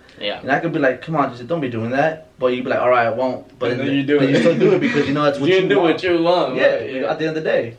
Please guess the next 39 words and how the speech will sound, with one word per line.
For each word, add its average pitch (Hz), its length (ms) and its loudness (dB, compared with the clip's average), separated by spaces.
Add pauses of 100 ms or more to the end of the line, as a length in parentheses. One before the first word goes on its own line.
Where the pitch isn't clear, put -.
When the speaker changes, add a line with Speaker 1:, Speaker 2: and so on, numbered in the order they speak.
Speaker 2:
you - 40 -10
know? 139 240 -4 (500)
I - 40 -20
mean, 107 320 -12
but 110 120 -8
yeah. 143 300 0 (760)
But 117 80 -6
yeah, 104 480 0
I, 127 160 0
I, 127 140 0 (180)
I 104 60 0
appreciate 95 420 -6
it, - 140 -18
bro. 90 200 -10
And, 113 240 -8
you 123 60 -6
know, 165 180 2
like, 156 320 2 (580)
I 135 40 -12
hope 156 180 2
shit 165 180 2
works 156 200 2
out. 135 200 2
Speaker 1:
Hey, 170 300 4
that'd 175 220 0
be 247 140 -8
crazy, 214 600 -4
like, 175 280 -2
that'd 175 300 0
be 214 80 0
Speaker 2:
Right? 185 80 2
Speaker 1:
really 185 360 0
crazy. 165 580 0 (300)
Imagine, 151 420 2
that'd 147 200 0
be 170 140 2
really 151 220 0
dope 127 400 0
because, 120 380 -6